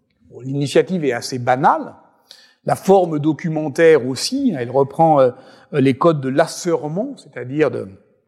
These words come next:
de l'acte de paix qui prévaut dans le mouvement de la trêve de Dieu. Mais ce qui m'intéresse, c'est que l'originalité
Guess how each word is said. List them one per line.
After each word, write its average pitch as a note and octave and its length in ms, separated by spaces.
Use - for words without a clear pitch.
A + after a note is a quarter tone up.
de D3+ 100
l'acte D#3 300
de C3+ 160
paix D3 340
qui D3+ 140
prévaut E3 560
dans C#3 120
le B2+ 100
mouvement C#3 500
de B2+ 100
la A2+ 120
trêve A#2+ 300
de G#2+ 120
Dieu. D3 420
Mais C#3+ 100
ce - 80
qui D4 100
m'intéresse, A#3 560
c'est G3+ 100
que F3+ 120
l'originalité G3 1400